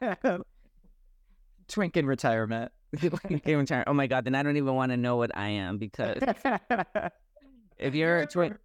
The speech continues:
Speaker 1: <laughs>
Speaker 2: then I am like, I'm like, I don't, I don't,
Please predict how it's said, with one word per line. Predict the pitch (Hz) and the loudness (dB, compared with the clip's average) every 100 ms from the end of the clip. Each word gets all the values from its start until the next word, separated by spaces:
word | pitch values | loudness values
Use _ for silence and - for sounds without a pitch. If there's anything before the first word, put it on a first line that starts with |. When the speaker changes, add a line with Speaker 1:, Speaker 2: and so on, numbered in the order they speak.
| - | -20
Speaker 1:
<laughs> | _ - | _ 0
Speaker 2:
then | 240 - 277 196 - 175 _ _ _ _ _ _ - _ - 170 170 | 0 0 -6 -6 -6 -8 _ _ _ _ _ _ -20 _ -4 0 2
I | 185 | 2
am | 190 175 | 2 4
like, | 160 135 143 - - | 2 0 -4 -6 -4
I'm | 151 160 | 0 2
like, | 160 156 131 _ _ _ _ _ _ _ _ _ _ _ _ _ _ - | 4 2 0 _ _ _ _ _ _ _ _ _ _ _ _ _ _ 0
I | 143 | 2
don't, | 139 135 - - | 2 0 -6 0
I | 143 | 2
don't, | 147 143 | 2 -2